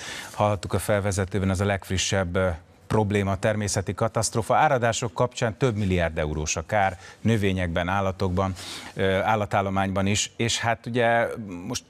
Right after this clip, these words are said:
azt mondják, hogy az előzetes becslések alapján öt milliárd eurós, eurónyi kár van, ebből két milliárdos gyorssegélyt ad az olasz kormány, de hát három milliárdra még szükség lenne, ezt pedig az Európai Uniótól igényelnék. Mekkora a baj? Lesz ebből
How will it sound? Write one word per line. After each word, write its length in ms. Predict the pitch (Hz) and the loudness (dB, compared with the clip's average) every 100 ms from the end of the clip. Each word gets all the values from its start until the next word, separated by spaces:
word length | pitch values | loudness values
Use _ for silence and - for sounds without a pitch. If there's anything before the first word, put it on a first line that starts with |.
| - - | -20 -12
azt 280 | 71 139 - | -2 -2 0
mondják, 260 | 151 131 127 | 0 0 0
hogy 100 | 127 | 0
az 100 | 131 | 2
előzetes 420 | 135 123 117 107 | 0 0 -2 0
becslések 520 | 127 120 120 - 113 | 0 0 -2 -2 0
alapján 260 | 113 120 117 | 0 2 0
öt 200 | 113 95 | -2 0
milliárd 380 | 85 82 80 | 0 2 0
eurós, 380 | 85 85 87 - - | -2 -2 -2 -4 -2
eurónyi 480 | 107 95 90 90 87 | 0 0 0 0 0
kár 240 | 110 107 | 0 0
van, 140 | 123 120 | 0 0
ebből 320 | 113 113 107 | 0 0 0
két 240 | 139 127 | 0 0
milliárdos 480 | 107 101 95 85 95 | 0 2 2 0 -2
gyorssegélyt 560 | 95 98 - 87 85 92 | 0 -2 -2 -2 0 0
ad 120 | 82 | -2
az 140 | 76 | -2
olasz 220 | 78 76 | -2 -2
kormány, 420 | - 95 95 104 104 - - | -2 -2 0 -2 -4 -12 -4
de 80 | 113 | -4
hát 120 | 110 | -2
három 300 | 120 95 82 | 0 0 0
milliárdra 420 | 85 90 90 92 | -2 0 0 -2
még 180 | 95 92 | -2 -2
szükség 400 | - 104 - 80 | -2 -2 -4 -2
lenne, 260 | 80 87 98 | -2 -2 -2
ezt 140 | 90 | -4
pedig 200 | 95 95 | -4 -2
az 100 | 92 | 0
Európai 460 | 90 80 78 80 76 | -2 -2 -4 -4 -2
Uniótól 440 | 80 78 73 78 | -2 -2 -4 -4
igényelnék. 640 | 78 80 82 85 90 101 - - - - - - - | -2 -2 0 0 -2 -4 -6 -14 -14 -16 -18 -18 -4
Mekkora 460 | 139 131 - 92 | -2 -2 0 2
a 40 | 85 | 2
baj? 320 | 80 78 78 - - | 2 0 -2 -12 -6
Lesz 320 | 90 98 - | -4 -2 -2
ebből 440 | 120 113 123 123 | -4 -2 -2 -2